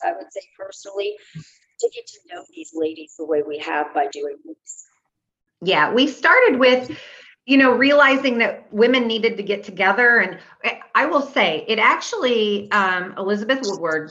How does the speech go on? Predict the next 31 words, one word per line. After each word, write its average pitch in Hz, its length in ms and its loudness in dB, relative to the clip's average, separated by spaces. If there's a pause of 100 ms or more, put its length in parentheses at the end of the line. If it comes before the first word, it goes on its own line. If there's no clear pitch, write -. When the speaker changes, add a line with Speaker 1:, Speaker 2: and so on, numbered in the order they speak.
(160)
Speaker 2:
asked 185 400 -2
us 160 260 0 (420)
to 208 180 -6
come 202 680 2 (220)
kind 226 220 0
of 170 180 -2
run 196 320 2
a 185 120 -2
roundtable 214 1080 -2
kind 214 300 -2
of 180 400 -4
discussion 226 720 -4 (140)
at 185 300 2
the 190 60 -8
Lake 175 220 -4
of 220 80 -8
the 240 160 0
Ozarks 180 500 -2
at 165 140 -10
R 165 160 0
F 185 180 -4
T, 170 400 -8 (400)
um, 160 600 4
back 170 380 2
in, 160 400 -4
what, 156 200 -4
twenty, 156 320 -6 (240)
twenty 185 200 -10
twenty? - 260 -2 (540)
Speaker 1:
Twenty, 220 280 0
Speaker 2:
Yeah. 214 180 2